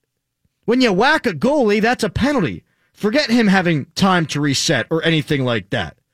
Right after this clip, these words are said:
It was a penalty and should have been called. And upon further review, since they weren't going to call the penalty,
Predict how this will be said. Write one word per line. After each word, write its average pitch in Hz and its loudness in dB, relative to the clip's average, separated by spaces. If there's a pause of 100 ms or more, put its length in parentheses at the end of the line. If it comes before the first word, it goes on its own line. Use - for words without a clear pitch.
(360)
It 202 0
was 214 0
a 202 -2
penalty 214 0
and 202 0
should 226 0
have 220 0
been 220 -2
called. 196 -2 (640)
And 185 2
upon 240 0
further 277 0
review, 147 0
since 180 -4
they 190 2
weren't 247 0
going 202 2
to 147 -2
call 135 0
the 120 -2
penalty, 131 0